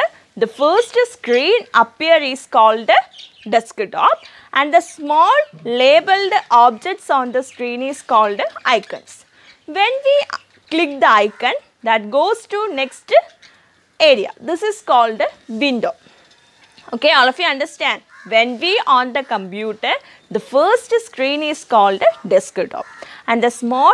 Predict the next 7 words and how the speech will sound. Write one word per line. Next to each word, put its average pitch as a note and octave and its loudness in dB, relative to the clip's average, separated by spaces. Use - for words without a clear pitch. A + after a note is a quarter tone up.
objects G#3+ 0
on A#3 0
the B3 -2
screen A3+ -8
is C4 -6
called G#3 2
icons. - -6